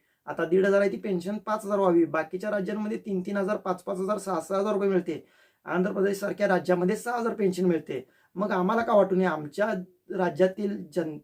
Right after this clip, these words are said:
दिव्यांग हे दिव्यांग नाही आहेत का? तुम्ही कोणत्या प्रकारे सरकारने आम्हाला सांगावं, या आता यांनीच येऊन आता अडीच वर्ष होत आलेत, तर यांनी काय दिव्यांगांसाठी केलं? एक वेगळं दिव्यांग मंत्रालय केलं, त्याच्या उपर काय केलंय?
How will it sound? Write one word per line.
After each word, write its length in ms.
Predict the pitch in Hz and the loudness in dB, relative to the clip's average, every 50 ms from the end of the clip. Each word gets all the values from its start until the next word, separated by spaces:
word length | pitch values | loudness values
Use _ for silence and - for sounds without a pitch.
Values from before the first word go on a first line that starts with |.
| _ - | _ -20
दिव्यांग 640 | 170 160 151 175 170 151 170 180 175 165 156 156 165 175 190 185 - _ _ _ - | -18 -2 0 0 4 6 4 4 4 2 0 2 2 2 0 -2 -6 _ _ _ -4
हे 60 | 180 | 2
दिव्यांग 360 | 180 190 185 185 202 214 220 | 4 6 6 6 6 4 0
नाही 180 | 214 220 214 202 | -2 -2 0 0
आहेत 100 | 190 180 | 0 0
का? 300 | 185 _ - 139 143 143 - _ _ _ _ _ _ _ - | 0 _ -10 -10 -10 -12 -12 _ _ _ _ _ _ _ -4
तुम्ही 180 | 185 196 208 | -2 -2 -2
कोणत्या 340 | - 202 98 190 180 185 - | -2 0 0 2 2 2 0
प्रकारे 380 | 214 208 196 202 202 208 202 196 | 0 0 0 0 0 0 -2 -4
सरकारने 560 | - - - 190 180 170 - 196 185 185 202 | -6 -8 -6 -6 -6 -2 -2 -2 0 0 -2
आम्हाला 340 | 202 202 180 175 180 185 190 | -2 -2 0 2 2 2 0
सांगावं, 380 | 180 185 165 160 170 175 180 | 0 -2 -2 2 4 6 6
या 140 | 180 180 170 | 6 4 4
आता 360 | 170 170 - - 180 - 190 | 0 -2 -4 -6 -4 0 0
यांनीच 380 | 180 170 160 170 185 196 190 - - | 2 2 2 2 0 0 -2 -6 -10
येऊन 300 | - 202 185 185 185 185 | -6 -2 0 0 2 0
आता 180 | 185 185 196 185 185 - - _ _ _ _ _ | -2 -2 -4 -4 -4 -6 -12 _ _ _ _ _
अडीच 240 | 151 147 175 180 185 | 0 2 2 4 4
वर्ष 200 | 196 190 175 208 | 2 2 0 0
होत 200 | 208 208 202 220 | -2 -2 2 4
आलेत, 200 | 196 175 160 143 - - _ _ _ _ | 4 4 4 2 -2 -8 _ _ _ _
तर 60 | 185 | -2
यांनी 260 | 185 202 196 190 202 208 | 0 2 2 2 0 0
काय 200 | 190 226 233 240 | -2 -2 -2 0
दिव्यांगांसाठी 560 | 214 220 202 196 190 190 185 180 180 180 185 | 0 2 2 2 2 2 0 0 -2 -2 0
केलं? 160 | - 185 180 | 2 4 6
एक 160 | 185 190 196 | 4 4 4
वेगळं 400 | 208 185 165 175 185 196 202 185 | 4 4 4 6 4 2 2 0
दिव्यांग 320 | 170 185 175 180 190 202 196 | 0 2 2 2 2 0 0
मंत्रालय 340 | 190 185 175 170 196 196 | 0 0 0 0 0 -2
केलं, 200 | 196 196 190 190 | 0 0 -2 -2
त्याच्या 280 | - - 180 180 196 196 | -2 -2 -4 -2 -2 -2
उपर 200 | 190 190 208 196 | -4 -4 -4 -4
काय 160 | - 208 208 | 0 0 0
केलंय? 340 | 196 185 185 170 160 160 165 | 2 2 2 2 2 0 -2